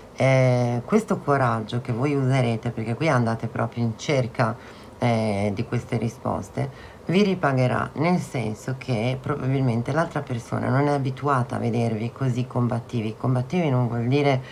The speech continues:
che andate <laughs> a minacciarlo e a spingerlo contro un muro, no? Eh, ma, eh, che andate proprio con quella determinazione anche un po' fredda di chi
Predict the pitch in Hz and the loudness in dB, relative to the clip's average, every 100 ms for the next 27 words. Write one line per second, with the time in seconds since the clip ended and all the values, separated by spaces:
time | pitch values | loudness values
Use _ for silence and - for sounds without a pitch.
0 | - - - 127 135 135 127 - - 131 | -18 -10 0 2 6 6 4 2 2 2
1 | - - 131 135 131 120 123 - 123 120 | 0 -4 2 4 4 4 0 2 2 2
2 | 120 131 - - - 120 - 143 131 120 | -2 -4 -12 -8 -2 -2 0 2 2 2
3 | 123 123 120 113 127 123 117 107 120 170 | 0 -2 -2 -2 2 2 2 0 2 2
4 | - - - - 131 113 107 147 151 - | -2 -14 -14 0 4 4 4 4 4 2
5 | 127 127 127 151 143 139 160 147 143 147 | 0 -2 0 0 0 0 -2 -4 -4 -2
6 | 131 131 135 120 120 - 123 131 135 131 | -2 0 0 -2 -4 -2 0 2 0 0
7 | 156 135 131 139 143 139 139 131 - 127 | 0 0 0 0 0 0 0 -2 -2 -2
8 | 110 113 135 135 - 156 156 | 0 0 0 -2 -2 0 0